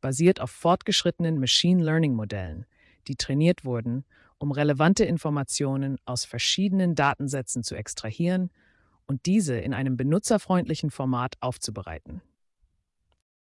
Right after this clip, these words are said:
Dies könnte insbesondere für Unternehmen in Bereichen wie Finanzen, Gesundheitswesen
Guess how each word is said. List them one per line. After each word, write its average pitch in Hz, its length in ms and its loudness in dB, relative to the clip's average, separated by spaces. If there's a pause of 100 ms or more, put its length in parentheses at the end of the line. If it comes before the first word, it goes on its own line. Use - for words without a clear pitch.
(200)
Dies 233 220 2
könnte 214 240 6
insbesondere 151 760 2
für 143 300 -4
Unternehmen 156 720 2
in 143 200 -4
Bereichen 131 680 -2
wie 120 160 -6
Finanzen, 185 880 0
Gesundheitswesen 135 1120 0